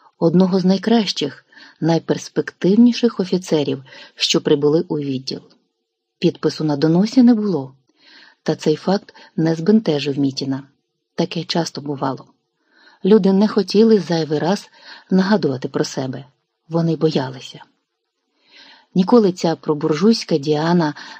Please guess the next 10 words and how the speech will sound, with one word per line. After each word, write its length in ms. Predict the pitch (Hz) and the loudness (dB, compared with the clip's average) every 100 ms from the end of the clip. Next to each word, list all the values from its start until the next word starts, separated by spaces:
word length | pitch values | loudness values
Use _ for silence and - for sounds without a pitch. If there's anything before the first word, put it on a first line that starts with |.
| - | -2
не 140 | 170 | 0
викликала 600 | 170 - 185 185 247 254 | 0 0 -2 2 4 4
в 60 | 202 | 4
Мітіна 440 | 190 185 185 175 | 0 0 0 0
довіри. 540 | 151 156 143 131 - - _ _ _ _ _ _ _ | -2 -4 -4 -6 -8 -18 _ _ _ _ _ _ _
Все 260 | - - 233 | -6 6 6
в 20 | |
ній 160 | 190 156 | 6 2
було 260 | 151 156 | 0 -2
чуже, 460 | - 165 151 139 | -2 -4 -4 -6